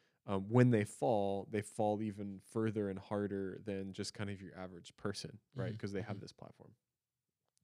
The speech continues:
Speaker 1: Uh, and he's got this critique of Christianity about how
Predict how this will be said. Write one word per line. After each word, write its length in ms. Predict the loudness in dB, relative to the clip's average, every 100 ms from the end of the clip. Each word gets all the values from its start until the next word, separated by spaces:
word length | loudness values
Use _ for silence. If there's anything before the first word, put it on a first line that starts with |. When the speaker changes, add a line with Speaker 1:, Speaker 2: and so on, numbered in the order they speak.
| -20 -20 _ _ -2
Speaker 1:
Uh, 160 | 0 0
and 100 | 2
he's 160 | 2 4
got 160 | 4
this 120 | 2 0
critique 380 | -2 0 0 0
of 100 | -4
Christianity 640 | -6 -4 -2 0 2 4
about 200 | 2 0
how 240 | 0 -2